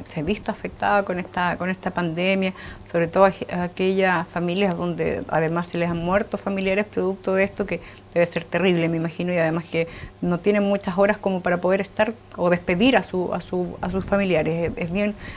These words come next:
es bien complejo. Me dicen que estamos en la hora, Jimmy, pero me gustaría que pudieras hacer el llamado que, o el mensaje o la reflexión que estimes conveniente.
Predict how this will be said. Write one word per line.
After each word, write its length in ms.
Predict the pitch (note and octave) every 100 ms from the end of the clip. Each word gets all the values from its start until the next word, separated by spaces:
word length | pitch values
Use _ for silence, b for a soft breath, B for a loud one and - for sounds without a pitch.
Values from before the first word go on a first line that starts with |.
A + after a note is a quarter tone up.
| B
es 140 | - F#3
bien 120 | G3+
complejo. 460 | A#3 A3+ - -
Me 100 | F3+
dicen 220 | G3 - A#3
que 60 |
estamos 320 | A#3 G#3+ A3+ A3+
en 80 |
la 120 | G#3+ G3
hora, 160 | G#3+
Jimmy, 320 | A3+ A3 B3
pero 160 | C4 A3+
me 80 | F#3+
gustaría 400 | G3 F#3+ A3 A3 - - - - - - -
que 100 | G#3
pudieras 280 | F#3+ G3+
hacer 260 | G#3+ - G#3 B B B
el 100 | - G3
llamado 420 | F#3+ F#3+ G3 G#3+
que, 340 | G3+ F3+ F3
o 60 | F3
el 80 | F#3
mensaje 480 | F3 - G#3 -
o 40 | F3+
la 100 | F3
reflexión 500 | F#3+ G3 - G3 F#3+
que 80 | F#3
estimes 320 | - F3 F3 -
conveniente. 560 | - D#3 D#3 - - -